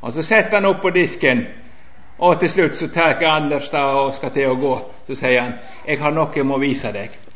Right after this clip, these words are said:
Ah, jeg vet hva han skal vise meg. Han skal vise meg gjelda mi.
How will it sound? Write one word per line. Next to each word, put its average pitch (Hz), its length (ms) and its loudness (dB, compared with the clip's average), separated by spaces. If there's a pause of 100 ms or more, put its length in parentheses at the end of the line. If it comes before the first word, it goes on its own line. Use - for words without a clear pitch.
(1700)
Ah, - 180 -2 (1080)
jeg 127 320 2
vet 120 280 0
hva 110 140 -2
han 107 80 -4
skal 104 220 -6
vise 98 240 -8
meg. 87 200 -10 (1120)
Han 117 120 -4
skal 123 200 -6
vise 123 280 -4
meg 110 200 -8
gjelda 95 280 -6
mi. 87 120 -12